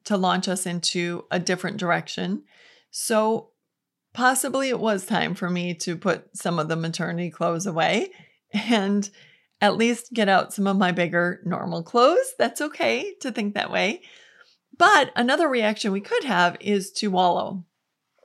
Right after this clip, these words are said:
and to deep dive into a very negative self-body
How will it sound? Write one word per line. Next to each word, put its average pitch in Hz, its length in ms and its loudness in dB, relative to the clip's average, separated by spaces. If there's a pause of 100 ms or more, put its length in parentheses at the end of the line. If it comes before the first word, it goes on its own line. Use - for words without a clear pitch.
(500)
and 185 260 2
to 185 240 0
deep 196 260 -4
dive 175 360 0
into 175 500 -4
a 185 120 -2
very 170 320 -4
negative 165 640 -4
self-body 165 640 -4